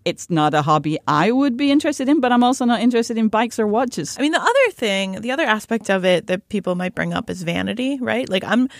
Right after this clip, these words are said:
Speaker 2: not totally convinced that everyone suddenly looks better in this era of, like, adding, you know, a twenty-step process to your nighttime routine. But, um, that's the other criticism that people make, like,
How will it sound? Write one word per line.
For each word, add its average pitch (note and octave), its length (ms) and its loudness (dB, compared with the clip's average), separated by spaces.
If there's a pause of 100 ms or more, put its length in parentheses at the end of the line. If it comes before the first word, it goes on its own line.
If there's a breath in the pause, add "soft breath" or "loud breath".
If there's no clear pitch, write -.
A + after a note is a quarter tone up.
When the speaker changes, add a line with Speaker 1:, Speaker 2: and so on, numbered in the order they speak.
(200 loud breath)
Speaker 2:
not - 240 -2
totally F#3 340 4
convinced G#3 400 0
that - 120 -6
everyone F#3 360 0
suddenly F#3+ 320 -4
looks - 280 -8
better B3+ 300 2
in C4+ 140 2
this C#4+ 180 0
era B3 320 0
of, A#3 220 0
like, A3 300 -2 (140)
adding, G#3 600 -2
you G#3+ 80 0
know, F#3 300 0
a G3+ 100 -2
twenty-step - 600 -4
process G3 540 0
to A3+ 120 -2
your F#3 360 2 (180)
nighttime F3+ 440 -2
routine. F#3 420 -4 (440 loud breath)
But, G3+ 280 2
um, E3+ 360 4
that's G3+ 200 0
the A3 120 -2
other F#3+ 200 4
criticism F3 460 -2
that D#3+ 140 -8
people E3 200 -10
make, E3 240 -6
like, - 140 -6